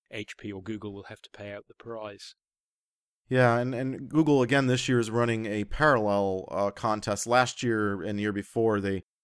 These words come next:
Speaker 2: ran their own contests for some disputes, uh, on the rules for Pwn to Own. But this year,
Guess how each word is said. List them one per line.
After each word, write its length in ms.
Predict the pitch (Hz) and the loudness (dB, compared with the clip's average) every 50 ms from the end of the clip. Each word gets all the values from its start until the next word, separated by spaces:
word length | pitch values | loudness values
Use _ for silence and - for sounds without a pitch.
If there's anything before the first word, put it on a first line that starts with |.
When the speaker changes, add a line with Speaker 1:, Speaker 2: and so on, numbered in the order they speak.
| _ - | _ 2
Speaker 2:
ran 180 | 117 120 120 113 | 4 4 4 4
their 140 | 107 110 120 | 4 2 2
own 140 | 120 120 | 2 0
contests 600 | 117 - 113 107 107 104 - 117 101 - - - | -2 -2 -2 -2 -2 -2 -4 -4 -4 -4 -6 -8
for 280 | - - - - 107 101 | -12 -12 -8 -8 -6 -6
some 180 | - - 110 95 | -6 -6 -8 -8
disputes, 680 | 90 101 - - - - 113 113 - - - - - | -8 -8 -10 -8 -6 -4 -4 -4 -4 -6 -6 -4 -4
uh, 220 | 95 104 101 98 | -2 -2 -2 -2
on 160 | 80 110 107 | -2 -2 -4
the 80 | 107 104 | -4 -4
rules 500 | 101 110 117 135 131 127 110 101 92 - | -2 0 2 2 2 0 0 -2 -6 -8
for 120 | - - | -10 -12
Pwn 240 | - - 110 104 98 | -8 -6 -4 -4 -2
to 100 | 98 85 | -4 -4
Own. 280 | 73 104 98 98 95 95 | -2 -2 -2 -2 -4 -4
But 140 | - - - | -4 0 2
this 220 | 165 175 - - | 2 2 2 2
year, 300 | 135 113 113 110 104 - | 2 2 2 2 0 -4